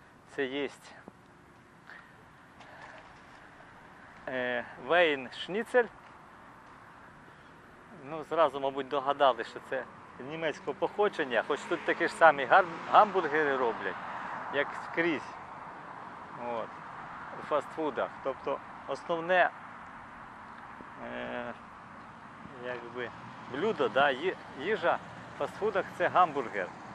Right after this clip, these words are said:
який пішов. Ну, скажімо, Дель Тако відрізняється там буріто і тако,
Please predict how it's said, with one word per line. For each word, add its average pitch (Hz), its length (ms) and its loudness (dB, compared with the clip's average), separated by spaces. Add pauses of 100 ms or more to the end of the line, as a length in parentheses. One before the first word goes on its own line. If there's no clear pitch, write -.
(120)
який 131 240 -6
пішов. 117 460 -6 (480)
Ну, 208 180 4 (280)
скажімо, 160 300 4
Дель 175 140 6
Тако 214 340 4
відрізняється 151 640 4
там 143 260 4 (720)
буріто 175 540 2
і 151 80 -2
тако, 120 460 6